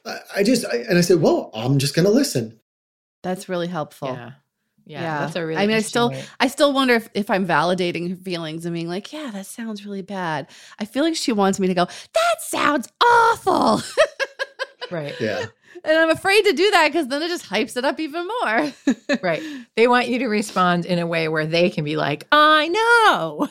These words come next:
Speaker 3: <laughs>
Speaker 2: Right.
Speaker 1: Right. So I'll, I'll share with you one of my experiences. So one of my early jobs was I worked at an involuntary commitment clinic at a hospital.
Speaker 2: Oh, boy.
Speaker 1: And people would come in and they were extremely upset.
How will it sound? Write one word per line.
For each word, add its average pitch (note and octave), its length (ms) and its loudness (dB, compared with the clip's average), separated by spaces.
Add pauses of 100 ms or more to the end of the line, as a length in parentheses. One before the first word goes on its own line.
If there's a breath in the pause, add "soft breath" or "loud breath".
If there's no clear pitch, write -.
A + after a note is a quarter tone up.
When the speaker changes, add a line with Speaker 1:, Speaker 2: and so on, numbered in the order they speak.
Speaker 3:
<laughs> - 120 -20
Speaker 2:
Right. A#2+ 680 0 (100)
Speaker 1:
Right. - 1160 -10
So G#3+ 160 2
I'll, C#4+ 180 2 (140)
I'll D4+ 120 4
share E4+ 240 4
with D#4+ 140 4
you C4 80 8
one F#3+ 160 8
of F#3 60 4
my E3+ 140 6
experiences. C3+ 760 2
So B2+ 280 4 (160 soft breath)
one F3 260 6
of A#3 120 4
my F3 300 6
early D3+ 340 6
jobs A2+ 680 -2 (200 soft breath)
was C3 180 2
I D3 200 4
worked D#3 460 2 (120)
at C3 140 2
an C3 220 0
involuntary C3+ 1200 4
commitment B2 580 -4
clinic - 640 -8
at A#2+ 100 -4
a G2+ 40 -8
hospital. - 680 -10 (340 soft breath)
Speaker 2:
Oh, G#3 80 -6
boy. E3+ 140 -8
Speaker 1:
And C3 220 0
people A3+ 340 4
would G3 180 6
come D3+ 280 0
in B2+ 420 0 (340)
and C#3+ 180 0
they E3+ 220 4
were D3+ 260 2
extremely F3+ 800 4
upset. - 540 -2